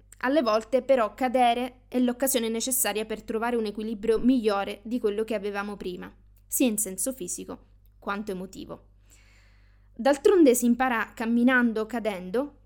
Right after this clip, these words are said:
finché poi non si cade più, tranne in rari casi, tranne, mm, in casi di grandi sollecitazioni esterne, ecco, diciamo così.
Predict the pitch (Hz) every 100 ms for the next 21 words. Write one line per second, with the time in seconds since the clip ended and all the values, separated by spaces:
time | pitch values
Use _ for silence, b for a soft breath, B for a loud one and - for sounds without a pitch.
0 | _ 330 349 294 233 233 240 - 240 226
1 | 233 220 202 208 254 - - - 202 190
2 | 185 180 190 214 190 180 196 202 202 190
3 | 190 _ _ 208 190 185 185 190 185 226
4 | 233 190 196 247 240 233 220 214 214 214
5 | 214 214 214 202 - 226 196 180 190 -
6 | 190 185 196 190 190 185 214